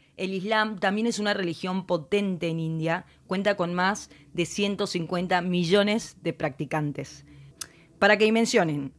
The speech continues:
el hinduismo representa aproximadamente ochocientos cincuenta millones en India, Entonces dirán, "¿Y cuántos habitantes tiene el país en total?". Ok, tiene unos mil cuatrocientos nueve millones. Cerramos ahí, continuamos.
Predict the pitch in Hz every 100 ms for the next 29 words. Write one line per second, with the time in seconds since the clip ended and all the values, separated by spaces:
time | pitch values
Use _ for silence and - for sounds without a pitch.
0 | - 170 175 175 214 226 226 233 226 160
1 | 165 190 196 208 208 170 160 - 170 185
2 | 190 196 202 214 208 _ _ 180 160 175
3 | - 208 196 - 165 165 180 175 175 151
4 | - 170 156 143 156 151 151 147 165 180
5 | - - _ - 180 220 214 185 175 160
6 | - _ _ _ _ - 170 _ 277 294
7 | 311 - 302 294 214 185 170 220 247 254
8 | - - - 214 233 247 - _ - 170
9 | 160 160 202 196 170 156 156 151 147 131
10 | - - - 226 208 202 208 _ - 196
11 | 208 202 208 - 185 202 214 202 175 170
12 | 185 160 180 185 160 147 135 143 131 -
13 | - - 190 202 226 185 165 175 160 151
14 | 135 127 -